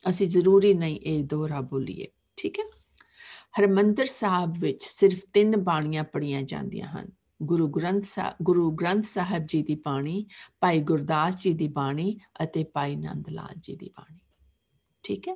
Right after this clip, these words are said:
ਸੋ ਭਾਈ ਨੰਦ ਲਾਲ ਜੀ ਨੂੰ ਬਹੁਤ ਉੱਚਾ ਦਰਜਾ ਹਾਸਲ ਹੈ। ਇਸ ਐਸੇ ਵਿੱਚ ਪੰਜ ਸੌ ਬਿਆਸੀ ਸ਼ਬਦ ਨੇ, ਲੰਮਾ ਐਸੇ ਹੈ ਥੋੜ੍ਹਾ, ਔਖਾ ਸ਼ਬਦ ਹੈ,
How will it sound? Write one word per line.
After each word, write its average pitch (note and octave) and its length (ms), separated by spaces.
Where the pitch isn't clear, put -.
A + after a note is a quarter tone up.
ਸੋ - 180
ਭਾਈ D#3+ 280
ਨੰਦ D#3 340
ਲਾਲ F3 280
ਜੀ F3+ 160
ਨੂੰ F#3 220
ਬਹੁਤ B3 480
ਉੱਚਾ F3+ 420
ਦਰਜਾ C#3 380
ਹਾਸਲ D3+ 480
ਹੈ। - 120
ਇਸ G#3 280
ਐਸੇ F3 320
ਵਿੱਚ F3 280
ਪੰਜ D3 180
ਸੌ - 160
ਬਿਆਸੀ D3+ 460
ਸ਼ਬਦ F#3+ 420
ਨੇ, F3+ 340
ਲੰਮਾ F3 400
ਐਸੇ F3+ 400
ਹੈ F3 60
ਥੋੜ੍ਹਾ, F3 460
ਔਖਾ F#3+ 340
ਸ਼ਬਦ D#3+ 420
ਹੈ, - 60